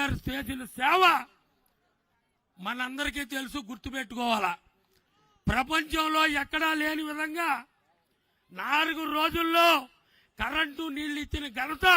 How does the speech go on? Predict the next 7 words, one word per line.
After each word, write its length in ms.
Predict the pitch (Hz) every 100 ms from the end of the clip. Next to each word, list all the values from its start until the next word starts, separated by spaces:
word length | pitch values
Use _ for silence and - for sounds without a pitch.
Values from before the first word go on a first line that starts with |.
| 285 226 _ _ _ 208
మన 160 | 240 254 262
నాయకుడు 380 | 302 277 311 285
నారా 260 | 269 277 285 277
చంద్రబాబు 480 | 269 262 269 269 254 247
నాయుడు 200 | 233 220
గారిది. 280 | 214 185 156 - _ _ _ - - - _ _ - _ _ _ _ - - - 1077 - - - - - - _ _ _ _ _ - 180
అందువల్లనే 680 | 269 311 311 311 339 339